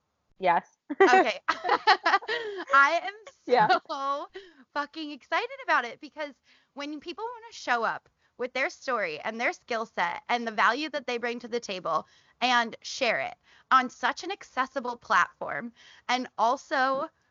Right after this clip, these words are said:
Speaker 2: with, like, their heart, and to also interview people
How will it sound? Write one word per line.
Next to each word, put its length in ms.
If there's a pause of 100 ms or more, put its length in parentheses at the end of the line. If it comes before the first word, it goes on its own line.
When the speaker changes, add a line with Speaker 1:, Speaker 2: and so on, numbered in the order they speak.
(160)
Speaker 2:
with, 240
like, 320
their 220
heart, 540
and 200
to 100
also 420
interview 400
people 580